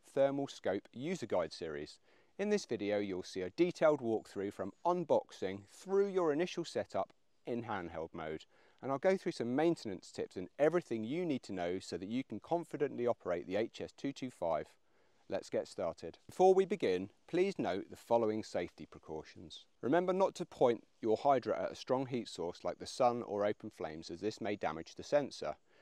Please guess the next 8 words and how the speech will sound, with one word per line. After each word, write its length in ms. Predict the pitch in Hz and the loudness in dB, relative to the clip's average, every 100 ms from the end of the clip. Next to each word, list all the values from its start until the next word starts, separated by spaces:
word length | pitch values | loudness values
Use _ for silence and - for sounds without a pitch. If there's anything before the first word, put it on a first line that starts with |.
| - _ | -20 _
The 100 | 113 - | -6 2
operating 500 | 185 - 98 - 80 | 2 4 0 -2 -10
temperatures 600 | - 80 71 - 87 - - | -8 -10 -10 -8 -8 -10 -8
are 140 | 82 | -8
minus 400 | 92 123 147 151 | 0 0 0 -4
four 240 | - 110 101 | -4 -4 -4
degrees 280 | 98 90 | -4 -6
Fahrenheit 680 | - 147 143 110 82 82 - | -2 0 0 -4 -6 -8 -10